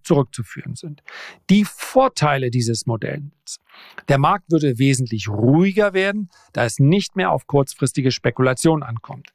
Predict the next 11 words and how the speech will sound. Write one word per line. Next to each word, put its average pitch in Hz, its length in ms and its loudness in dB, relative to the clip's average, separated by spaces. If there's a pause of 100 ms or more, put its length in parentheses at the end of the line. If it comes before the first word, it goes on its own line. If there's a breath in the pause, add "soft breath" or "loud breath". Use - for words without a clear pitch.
(400 loud breath)
Es - 180 -2
gibt 110 220 -2
weniger 180 440 0
High-Frequency-Trading 143 1400 0
und 113 280 0
weniger 156 380 2 (240)
emotionale 190 640 2
Überreaktion. 180 920 -4 (720 loud breath)
Die 123 80 -2
Wahrscheinlichkeit 135 840 0
von 123 340 -2